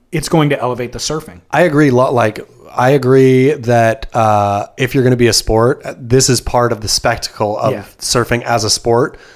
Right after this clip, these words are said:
Speaker 2: that makes it interesting, right? Is, like, the, this, like, and I don't know why more. I mean, I think most surfers, which is why it rattled John John, right? There is an unspoken kind of agreement, I think, by and large, unless you're Gabriel Medina, that,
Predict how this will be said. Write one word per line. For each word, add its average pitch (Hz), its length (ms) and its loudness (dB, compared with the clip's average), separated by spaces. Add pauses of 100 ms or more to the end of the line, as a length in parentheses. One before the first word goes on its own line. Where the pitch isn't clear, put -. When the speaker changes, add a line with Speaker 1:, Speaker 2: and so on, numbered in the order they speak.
(120)
Speaker 2:
that 131 100 -2
makes 127 320 2
it 104 60 -2
interesting, 95 400 -8
right? 110 360 -2
Is, 113 220 -4
like, 107 280 -2 (420)
the, 113 580 0 (300)
this, 120 540 0 (320)
like, 143 260 -4
and 139 80 -4
I 131 40 0
don't 156 180 2
know 151 120 2
why 120 280 2
more. 113 300 0
I - 20 -4
mean, 120 120 -2
I 117 40 -2
think 120 220 -4
most 127 560 0
surfers, 107 480 -2
which 117 180 -10
is 98 80 -10
why 110 160 0
it 104 60 -4
rattled 104 280 -4
John 113 200 -2
John, 98 180 -6
right? 101 240 -4 (240)
There 123 200 2
is 120 440 2
an 117 340 -2
unspoken 113 600 -2
kind 110 200 -2
of 101 60 -6
agreement, 104 560 -4 (160)
I 110 80 -8
think, 104 300 -6 (400)
by 147 160 4
and 117 100 2
large, 104 380 2
unless 107 320 -2
you're 101 180 -4
Gabriel 101 380 -4
Medina, 101 340 -4
that, 104 300 -2